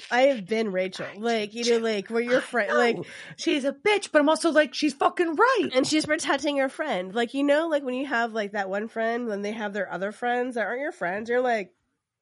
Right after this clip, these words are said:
Speaker 1: "I see what you're doing. You're fucking with her. I don't like it. Stop
Speaker 2: Yeah,
Speaker 1: it."
Speaker 2: be nice.
Speaker 1: So, like, she's
Speaker 2: Yeah.
Speaker 1: just, like, on Cass's side. And she's like, "He's
Speaker 2: Mm-hmm.
Speaker 1: commanding an army." And then he just,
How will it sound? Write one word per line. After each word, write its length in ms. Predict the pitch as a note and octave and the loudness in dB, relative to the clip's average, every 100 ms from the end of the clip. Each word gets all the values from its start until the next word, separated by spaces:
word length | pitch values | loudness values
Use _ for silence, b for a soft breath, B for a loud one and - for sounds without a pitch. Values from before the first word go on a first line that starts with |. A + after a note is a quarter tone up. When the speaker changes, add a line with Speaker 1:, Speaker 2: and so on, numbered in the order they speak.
| _ _ _ - | _ _ _ -6
Speaker 1:
"I 120 | A#3+ B3 | 0 0
see 160 | C4 | 0
what 160 | C4+ C4+ | -4 -4
you're 100 | A#3+ | 0
doing. 320 | B3+ A#3+ D#3+ B B B G#3+ | 2 2 -2 B B B -8
You're 100 | A#3 | 0
fucking 320 | C#4 C#4+ C#4 | 0 2 2
with 140 | B3+ | 2
her. 180 | B3+ F#3 | 0 -4
I 100 | F#3 | 0
don't 180 | A#3 A#3 | -2 0
like 180 | A3+ A#3+ | 0 -2
it. 120 | - _ _ - B3+ G#4 | -6 _ _ -12 -8 0
Stop 200 | - C4+ | 4 4
Speaker 2:
Yeah, 140 | F#3 F3 | 4 -2
Speaker 1:
it." 60 | |
Speaker 2:
be 100 | F#3+ | -2
nice. 520 | A#3 D#4 F3 - - - - | -4 -4 -8 -12 -18 -20 -4
Speaker 1:
So, 200 | C#4+ C#4 | 0 4
like, 200 | C4+ C4+ | 2 0
she's 100 | D4 | -2
Speaker 2:
Yeah. 280 | - - F4 | -2 -2 -6
Speaker 1:
just, 120 | D4+ | -2
like, 220 | C#4 A3+ | -2 0
on 180 | B3 A#3+ | -2 -2
Cass's 460 | A#3+ A#3 A3 F#3+ | -2 -4 -6 -10
side. 500 | G3+ A3+ A3 F3+ E3 - B B D4 C#4 - | -6 -4 -2 -4 -8 -14 B B -18 -14 0
And 480 | C4+ B3+ B3 A#3 A#3+ | 4 6 6 4 0
she's 180 | C4 B3 | -4 -4
like, 120 | - | -4
"He's 180 | A#3 G#3+ | -4 -4
Speaker 2:
Mm-hmm. 60 | G#3+ | -4
Speaker 1:
commanding 440 | G3+ F#3+ F3+ F3 | -4 -4 -4 -8
an 80 | G3 | -2
army." 500 | C4+ C#4 C#4 C4+ B3+ | 2 2 0 0 0
And 140 | B3 | 0
then 80 | C4 | 0
he 180 | C#4 C#4 | -2 -4
just, 340 | D4 D#4 - | -4 -6 -10